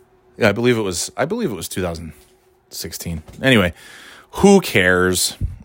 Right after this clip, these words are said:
Um, but Goldberg just keeps coming back. They just keep bringing him back. Goldberg is not just a bad wrestler. As I've said, he is also a,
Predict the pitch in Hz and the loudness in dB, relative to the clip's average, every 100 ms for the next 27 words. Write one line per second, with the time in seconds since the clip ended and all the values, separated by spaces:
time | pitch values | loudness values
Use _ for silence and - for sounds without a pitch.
0 | - - 110 110 104 98 87 - - _ | -6 2 6 6 4 2 -4 -10 -20 _
1 | _ _ _ _ _ _ _ _ _ - | _ _ _ _ _ _ _ _ _ -20
2 | - - - - - 131 - 170 175 185 | -20 -20 -20 -20 -12 -4 4 4 4 0
3 | 147 131 - 127 117 - 110 101 85 90 | -2 -2 -2 -2 -2 -4 -2 -2 -4 -8
4 | 73 - - - _ _ - 101 98 135 | -10 -14 -20 -20 _ _ -6 -6 -2 -2
5 | - 151 127 101 98 98 101 113 85 - | -2 -4 -2 -2 0 0 2 2 0 -8
6 | - - - - - 151 185 180 151 117 | -20 -20 -20 -18 2 4 6 4 4 4
7 | 135 143 - _ 110 113 131 - 131 107 | 4 4 -2 _ 0 4 4 4 2 2
8 | 104 98 98 98 147 160 - 87 78 92 | 2 2 2 4 4 4 0 -4 -4 0
9 | 98 87 156 120 95 - _ _ 147 143 | 2 2 4 4 2 -14 _ _ 4 6
10 | 160 170 170 120 107 | 6 4 0 0 -4